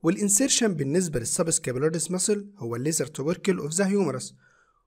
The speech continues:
والأوريجين هو كل السابسكابولار فوسا. وظيفة السابسكابولاريس ماسل هو الميديال روتيشن للهيومرس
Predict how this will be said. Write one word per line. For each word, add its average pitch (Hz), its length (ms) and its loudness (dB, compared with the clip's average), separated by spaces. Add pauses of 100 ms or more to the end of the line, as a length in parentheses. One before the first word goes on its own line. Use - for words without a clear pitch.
(140)
والأوريجين 240 580 4
هو 135 320 0
كل 208 300 2
السابسكابولار 180 760 0
فوسا. - 540 0 (760)
وظيفة 139 580 2
السابسكابولاريس 151 920 0
ماسل 214 460 0 (560)
هو 131 320 0
الميديال 214 420 4
روتيشن 202 460 0
للهيومرس 175 840 0